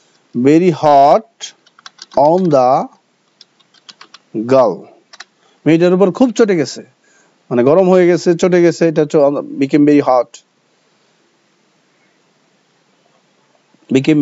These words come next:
very hot-এর জায়গায় আপনি angry লিখতে পারবেন। আমার বড় ভাইকে পছন্দ, তারা বলতেছে তাদের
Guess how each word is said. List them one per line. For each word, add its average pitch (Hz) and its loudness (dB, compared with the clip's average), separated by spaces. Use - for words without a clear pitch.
very 151 2
hot-এর 151 -2
জায়গায় 151 2
আপনি 147 -2
angry 160 2
লিখতে 156 -4
পারবেন। 135 0
আমার 240 2
বড় 226 6
ভাইকে 254 4
পছন্দ, 269 0
তারা 240 4
বলতেছে 226 -4
তাদের 170 0